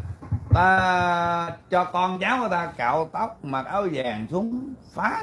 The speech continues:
nhà ngươi, đọc kinh của nhà ngươi luôn." Con thấy mấy ông thầy thời nay á, mặt đẹp trai không à, đúng không? Mà đọc kinh giọng rất là ấm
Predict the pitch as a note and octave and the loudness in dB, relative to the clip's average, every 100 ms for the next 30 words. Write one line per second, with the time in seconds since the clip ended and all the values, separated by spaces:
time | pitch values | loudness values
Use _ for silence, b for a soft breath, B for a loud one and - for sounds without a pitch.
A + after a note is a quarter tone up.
0 | F#4 A#2 B2+ D3 D#3 D3 A2 - - - | -4 -2 0 0 0 -2 -8 -10 -20 -20
1 | - A#2+ B2+ - G3+ G#3 G3 A3 F#3 F3 | -14 -2 -2 4 6 6 6 0 0 2
2 | G#3 G#3+ A#3 G#3+ B2+ F#2 - - _ - | 4 4 2 0 -8 -12 -20 -20 _ -20
3 | - C#3+ E3+ G3 G3 F3+ C#3+ A#2+ A2 A#2 | -6 -4 0 0 0 -2 2 2 4 2
4 | A2+ B2 B2+ C#3 E3+ D#3+ - - - - | 0 -2 -2 -2 -2 -4 -10 -20 -20 -20
5 | - - - - A2 A#2 A2+ A2+ C3+ D3 | -20 -20 -20 -6 -6 -2 -4 2 4 4
6 | D3 C#3+ A2+ F#2+ E3 F#3 D#3+ - - - | 4 0 0 -2 -2 -2 -2 -6 -16 -20
7 | - - G2+ A2+ C3 - F3+ F3 D#3 A#2+ | -20 -20 -8 2 2 2 0 2 2 0
8 | D#3 A3+ F3 C3+ G3+ A4 | 0 0 0 4 4 4